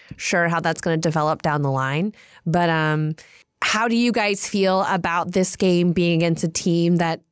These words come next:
just lost in a, a division game? I mean, when you think about getting a team when it's frustrated or angry,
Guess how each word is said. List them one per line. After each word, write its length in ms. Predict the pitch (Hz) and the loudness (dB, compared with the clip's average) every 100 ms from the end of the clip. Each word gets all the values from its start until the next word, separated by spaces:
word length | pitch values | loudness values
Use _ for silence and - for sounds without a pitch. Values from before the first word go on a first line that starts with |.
| _ _ _ 196 | _ _ _ -4
just 340 | 208 202 - | 0 0 0
lost 640 | 160 151 180 226 - - - | 0 2 0 0 -4 -6 -4
in 160 | 190 180 | 0 2
a, 40 | 165 180 | 2 2
a 80 | 185 | 2
division 460 | 185 180 175 170 | 2 2 2 0
game? 340 | 160 170 208 226 - | 0 2 2 0 -4
I 80 | - | -2
mean, 140 | 247 240 | 0 2
when 100 | 220 | 0
you 80 | |
think 280 | 214 240 233 | 0 -2 -2
about 360 | 226 208 190 170 180 180 | 0 0 0 -2 -8 -4
getting 260 | 226 214 220 | 0 2 0
a 40 | |
team 380 | 196 - 202 190 | 0 0 2 2
when 120 | 175 | 2
it's 180 | 170 - | 2 0
frustrated 680 | - 175 - - 202 202 208 | -2 -2 -2 -2 0 2 2
or 160 | 175 - | 0 0
angry, 640 | 175 185 190 208 226 233 | 0 0 2 2 2 0